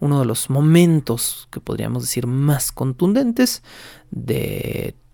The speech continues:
todo este evento. Si tuviéramos evidencia de la mutilación, si vinieran fotos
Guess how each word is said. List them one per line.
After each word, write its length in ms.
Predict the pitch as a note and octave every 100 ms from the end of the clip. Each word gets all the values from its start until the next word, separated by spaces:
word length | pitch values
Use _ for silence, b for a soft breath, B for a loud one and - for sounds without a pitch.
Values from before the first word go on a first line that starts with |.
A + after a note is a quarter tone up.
| -
todo 240 | - -
este 220 | - - B1+
evento. 400 | - - - - _ _ _ - _ _ _ _ -
Si 200 | - G3+
tuviéramos 720 | G#3 A3+ D#4 F4 E3+ A#2+ -
evidencia 680 | C#3 D3 D3 C3+ - - - _ _ -
de 100 | A#2+
la 100 | B2
mutilación, 480 | B2+ B2+ C3 F3+ F#3+ B B
si 140 | -
vinieran 360 | E3 A#3 D#4 B3+
fotos 800 | - D3+ E3+ - - - -